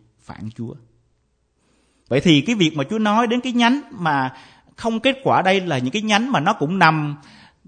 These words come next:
gần hoặc là với cái dây nho, nhưng mà nó không thuộc về dây nho.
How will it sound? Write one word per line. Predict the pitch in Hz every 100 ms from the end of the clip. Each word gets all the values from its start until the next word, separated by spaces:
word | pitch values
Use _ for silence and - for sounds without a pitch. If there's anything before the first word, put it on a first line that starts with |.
| -
gần | 156 160 160 160 160 156
hoặc | 147 139
là | 139 135 131 123 - _ _ _ _ - _ _
với | 208
cái | 226
dây | 196 180
nho, | 185 180 175 - - - - _ _
nhưng | 151 156
mà |
nó | 117
không | - 156 160
thuộc | 131 120
về | -
dây | 101 113
nho. | 117 110